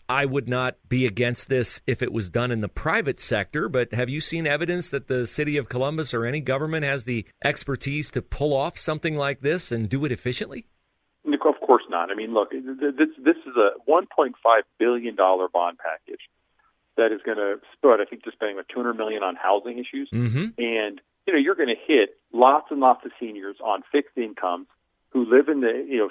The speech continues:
Speaker 2: city of Columbus and, and, and, and can't afford those types of increases. You're gonna hit people that are making just above, I think they said the fi-, the fifty thousand dollar cutoff. So you're gonna have people making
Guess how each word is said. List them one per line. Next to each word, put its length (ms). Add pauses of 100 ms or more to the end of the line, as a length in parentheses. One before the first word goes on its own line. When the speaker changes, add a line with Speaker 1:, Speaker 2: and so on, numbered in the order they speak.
Speaker 2:
city 140
of 100
Columbus 460
and, 220
and, 180 (140)
and, 280
and 220
can't 220
afford 480 (300)
those 220
types 240
of 120
increases. 560 (500)
You're 140
gonna 180
hit 280
people 320
that 260 (200)
are 120
making 500
just 220
above, 340 (300)
I 160
think 180
they 160
said 140
the 120
fi-, 260
the 140
fifty 260
thousand 360
dollar 400 (320)
cutoff. 460 (520)
So 60
you're 140
gonna 180
have 160
people 240
making 280